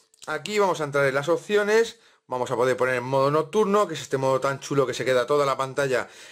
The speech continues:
en color negro, como podéis ver, y aquí sale el reloj que se va moviendo por aquí. Y desde los ajustes también vamos a poder, si nos vamos a los ajustes,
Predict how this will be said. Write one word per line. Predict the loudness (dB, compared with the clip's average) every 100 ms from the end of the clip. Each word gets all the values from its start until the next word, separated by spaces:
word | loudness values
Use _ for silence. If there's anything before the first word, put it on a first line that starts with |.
| -8
en | -4
color | 0 0 0
negro, | -2 -2 0
como | 0 2
podéis | 0 2
ver, | 0 0 0
y | -4
aquí | -4
sale | -4 -2 0 0 0
el | 0 2
reloj | 2 4 2 0 -8 _
que | -12
se | -4
va | -2
moviendo | 0 -2 0 0
por | 0
aquí. | 0 0 -2 -4 _ _ _ _ _ -20 -20 -20 -20 -20 -20 -4
Y | 0 0 0
desde | 0 2 4
los | 2 0
ajustes | -2 -4 0 0
también | 0 0 2 2 0 -4 -14 -20 -10
vamos | -6 -4 -2
a | -2
poder, | 0 2 2 0 -2 -16 _ _ _ _ _ _
si | -12 -4
nos |
vamos | -2 0
a | -2
los | -2
ajustes, | -4 -4 -4 0 0 -2